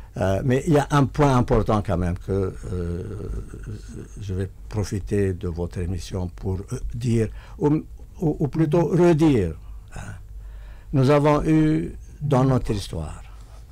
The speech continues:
depuis mille neuf cent soixante-deux, plusieurs tournants très importants. Et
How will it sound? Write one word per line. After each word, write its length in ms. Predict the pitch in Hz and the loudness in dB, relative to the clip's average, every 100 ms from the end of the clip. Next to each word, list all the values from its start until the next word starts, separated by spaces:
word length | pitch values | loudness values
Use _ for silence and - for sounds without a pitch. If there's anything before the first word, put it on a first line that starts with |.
| - - - - - | -20 -18 -20 -18 -6
depuis 320 | 101 110 123 | -2 0 2
mille 140 | 127 131 | 4 4
neuf 160 | 117 | 2
cent 160 | - 113 | 0 -2
soixante-deux, 560 | - 113 - 92 90 147 147 147 151 - - | -4 -8 -6 -8 -6 -8 -6 -6 -8 -12 -14
plusieurs 560 | - 151 151 131 147 123 | 0 4 4 4 4 2
tournants 600 | - 123 110 120 127 143 - - | 0 0 2 4 2 -2 -12 -4
très 320 | 120 123 104 | 2 2 4
importants. 480 | 101 95 90 - 90 - - - - - - - - - - - - - | 0 -2 -8 -8 -14 -14 -18 -18 -20 -20 -18 -16 -16 -18 -20 -20 -20 -2
Et 440 | 135 127 123 151 | 2 4 4 0